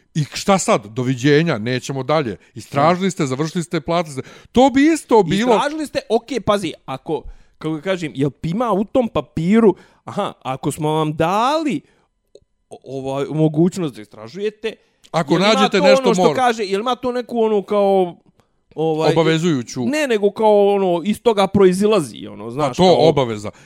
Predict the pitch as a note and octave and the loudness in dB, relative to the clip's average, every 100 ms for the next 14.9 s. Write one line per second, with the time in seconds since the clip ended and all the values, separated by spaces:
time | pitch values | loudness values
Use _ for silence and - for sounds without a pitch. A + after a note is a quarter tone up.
0 | - - F#3+ D#3+ - C#3+ C4 C#4+ B3+ C#4+ | -20 -6 -4 -4 -6 -8 -4 -4 -4 -6
1 | - A#3 G3 F3 D#3+ D3+ E3+ F#3+ F3+ G3+ | -4 -2 -2 -4 -8 -6 -6 -6 -4 -4
2 | A#3 G3 G#3+ A#3 A3 G#3 A3+ G3+ F3+ E3 | -2 -2 -4 -2 -2 -2 -4 -4 -6 -6
3 | G3 A3 F#3+ A3+ - F3 F3+ E3+ E3 G#3 | -8 -6 -8 -8 -8 -8 -8 -8 -4 -4
4 | F#3 F3 - E3+ E3+ F3 D3 - E3 - | -4 -8 -8 -10 -6 -6 -6 -6 -8 -8
5 | B2 - F3+ A#3+ A#3+ F#3+ _ _ _ _ | -12 -6 -4 0 0 -2 _ _ _ _
6 | _ _ _ _ E3 F3 E3+ E3+ D#3+ _ | _ _ _ _ -2 0 0 -2 -4 _
7 | _ _ - D#3 D3+ D3 D3 C#3+ C3+ _ | _ _ -4 0 2 2 2 0 -2 _
8 | _ _ _ _ _ E3+ G3 - A#3+ G3+ | _ _ _ _ _ -4 -4 0 2 2
9 | A2 C3 - D#3+ E3+ D#3+ - F3 F2 - | 2 -2 -2 -4 -4 -6 -4 -4 -4 -12
10 | - - _ _ G#2 G2+ B3+ G3+ A3+ G#3+ | -20 -20 _ _ -12 0 2 2 0 -2
11 | F3+ D#3+ G3 F#3+ D#3 D3+ C3+ B2+ G2+ F2 | -4 -4 -2 0 0 -2 -2 -2 -4 -8
12 | - _ _ _ _ _ _ _ - - | -18 _ _ _ _ _ _ _ -20 -2
13 | E3+ B3+ C4+ D#4 - B3+ G#3+ - _ _ | 4 4 4 0 0 0 0 -2 _ _
14 | _ _ _ - F#3 - B3 G3+ | _ _ _ -4 -2 0 0 0